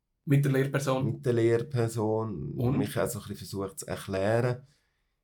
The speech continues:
Speaker 2: Ja, zum damaligen Zeitpunkt bin ich, glaube ich, ein bisschen auf Granit gestossen.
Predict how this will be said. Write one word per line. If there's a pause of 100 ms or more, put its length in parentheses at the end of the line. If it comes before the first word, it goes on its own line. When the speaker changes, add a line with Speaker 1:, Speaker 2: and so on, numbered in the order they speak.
(120)
Speaker 2:
Ja,
zum
damaligen
Zeitpunkt
bin
ich,
glaube
ich,
ein
bisschen
auf
Granit (760)
gestossen.